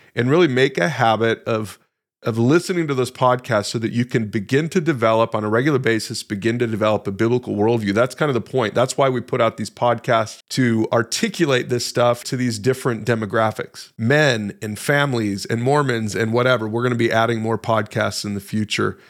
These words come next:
as well. So I encourage you to avail yourself of all those great podcasts. And then finally, I just wanna encourage you as we wrap up twenty twenty-three, you know, as you're thinking about your year-end giving, hopefully you're a, you're a giver to your local church, wherever you worship.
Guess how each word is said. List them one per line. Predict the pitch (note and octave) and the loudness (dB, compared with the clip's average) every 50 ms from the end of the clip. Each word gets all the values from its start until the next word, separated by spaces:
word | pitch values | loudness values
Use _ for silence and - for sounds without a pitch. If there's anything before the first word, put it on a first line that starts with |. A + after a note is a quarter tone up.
| - - - - - _ - | -20 -20 -20 -20 -20 _ -6
as | - G2+ F#2 G2 | -4 -2 -2 0
well. | G#2+ A2 A2 G#2+ | 2 2 2 2
So | - - G#2+ | 0 0 -2
I | G2+ | -2
encourage | G2 - - A#2 A2+ G#2+ G#2 | -2 -2 -2 -2 -2 -2 -2
you | A2+ | -4
to | G#2+ A2 | -2 -2
avail | G2+ F#2 G#2+ A2 A2+ | -2 0 0 0 0
yourself | A#2+ A#2 A2 - C3+ A2+ G#2+ - | 0 0 0 0 0 0 0 -2
of | A#2 G2+ A2 | -4 -2 0
all | A#2 C3+ D#3 E3+ | 2 2 4 4
those | E3 D3+ C3 A2+ - | 4 2 0 0 0
great | - B2 A#2+ A#2 - | 0 0 0 0 0
podcasts. | - A#2 A2+ A2 G#2 - B2 A2+ A2 G#2+ G#2+ - - - - - - - - - - - - - | 0 0 0 0 0 0 0 2 2 2 0 -4 -8 -10 -12 -12 -14 -18 -20 -20 -20 -20 -10 -4
And | - D3 | 0 0
then | E3+ E3 | 0 0
finally, | C3+ - F#3+ F#3 G3 G3 G#3 | 0 0 -2 -2 0 -2 -2
I | G3+ | -2
just | E3+ - - | -2 0 0
wanna | F3 D#3 D3 C3+ - - - | 2 2 0 0 -2 -4 -4
encourage | C#3 C3+ C3 - - - - C#3+ C#3 C3+ A#2+ G#2+ | -2 -2 -2 -2 -4 -2 0 0 0 0 0 0
you | B2 A#2+ A#2+ | 0 2 2
as | A#2 A2 - | 2 0 -2
we | A#2+ A#2+ A#2 | -4 -4 -4
wrap | A2+ G#2+ A2+ A#2+ B2 B2+ - | -2 0 2 2 2 2 0
up | C#3 B2 B2 A#2+ - - _ - | 0 -2 -2 -4 -8 -20 _ -12
twenty | - C3 B2 A#2+ A#2+ A#2 | -6 -4 -4 -4 -4 -6
twenty-three, | - - C3+ A#2 A2+ A2+ A2 - - A2+ A#2 A#2 A2+ A2 G2+ - - - - - - - _ - | -6 -4 -4 -2 -2 -2 -4 -6 -2 0 2 2 2 0 -2 -6 -12 -20 -20 -20 -20 -18 _ -2
you | - B2+ | 2 2
know, | C#3 C3 | 4 4
as | B2 A#2 | 2 2
you're | C3 B2+ | 0 -2
thinking | A2 - F3 F3 - F#3+ E3 D3 | 0 0 0 0 0 0 0 2
about | C#3 C#3 C3+ C3+ B2 | 2 2 2 2 2
your | B2 A#2+ | 0 0
year-end | A#2 A2+ B2+ C3+ C3+ C3 B2+ B2 A#2+ | 0 2 2 2 2 2 2 0 0
giving, | G#2+ A#2+ A2+ A2 G#2 G2 | 0 0 0 0 -2 -2
hopefully | G2 A#2+ C3+ C3 - C#3 B2+ A#2 | -2 -2 -2 -2 -2 -2 0 2
you're | A2+ A2+ A2 A2 G#2+ | 2 2 2 2 2
a, | G#2 G2 - - | 0 -2 -4 -4
you're | A2+ A2 G#2+ A2 | -2 0 2 2
a | G#2+ | 2
giver | G2 F#2+ A2+ B2 A#2+ C3 B2+ | 0 0 0 0 2 2 0
to | B2+ - - | 0 -2 -2
your | A#2 A2 G#2+ G#2+ | -2 0 0 2
local | A2+ A2 G#2+ - G#2+ G2+ | 0 0 0 -2 -4 -4
church, | - - - - B2+ B2+ C3 C3 - - | -4 -2 0 2 2 2 0 0 -2 -2
wherever | A2+ A2 A2 A2 A2 | 0 0 0 2 0
you | A2+ G#2+ G#2+ | 0 -2 0
worship. | G2+ G#2 A#2 B2+ B2 - - C3+ A#2+ A#2 - - | 0 2 2 2 0 0 0 0 0 0 -2 -6